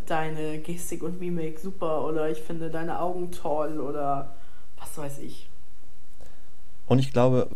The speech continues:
Speaker 2: ganz wichtig ist auch einfach man selbst sein.
Speaker 1: Richtig.
Speaker 2: So, nicht verstellen oder so, sondern einfach so, "Ja, das bin ich, nimm mich oder lass es."
Speaker 1: Genau.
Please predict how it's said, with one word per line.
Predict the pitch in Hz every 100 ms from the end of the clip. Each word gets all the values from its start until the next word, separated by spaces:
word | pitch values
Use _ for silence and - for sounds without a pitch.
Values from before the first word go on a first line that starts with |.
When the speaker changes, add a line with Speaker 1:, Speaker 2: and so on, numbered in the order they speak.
| -
Speaker 2:
ganz | 117 127
wichtig | 120 113
ist | 110 101
auch | 104 107 - - -
einfach | 104 107 113 107 -
man | 107 101
selbst | 98 98 -
sein. | 95 92 95 - - - - - - 170
Speaker 1:
Richtig. | 165 - -
Speaker 2:
So, | - -
nicht | 98 110 -
verstellen | 107 110 110 110
oder | 104
so, | 101
sondern | 101 101
einfach | 110 - 110 - - - - - -
so, | - 110 - -
"Ja, | 113 - -
das | 110 -
bin | 110 104
ich, | 120 127 - -
nimm | 113 117
mich | 117 107
oder | 98
lass | 92 113 104
es." | 113 - - - - - - - - -
Speaker 1:
Genau. | -